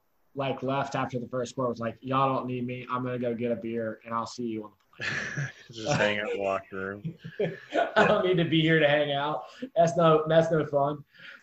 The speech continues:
Speaker 1: <laughs> But, uh, U G A, I think that this game is gonna come down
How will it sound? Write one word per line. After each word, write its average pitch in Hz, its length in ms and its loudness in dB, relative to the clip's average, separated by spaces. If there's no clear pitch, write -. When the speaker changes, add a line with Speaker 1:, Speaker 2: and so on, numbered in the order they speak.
Speaker 1:
<laughs> 185 160 -2
But, 190 280 6
uh, 160 220 2
U 190 200 6
G 175 300 4
A, 170 280 4
I 160 120 2
think 220 160 0
that 208 140 -8
this 233 180 -4
game 165 340 6
is 156 340 0
gonna 175 280 2
come 165 300 2
down 143 340 2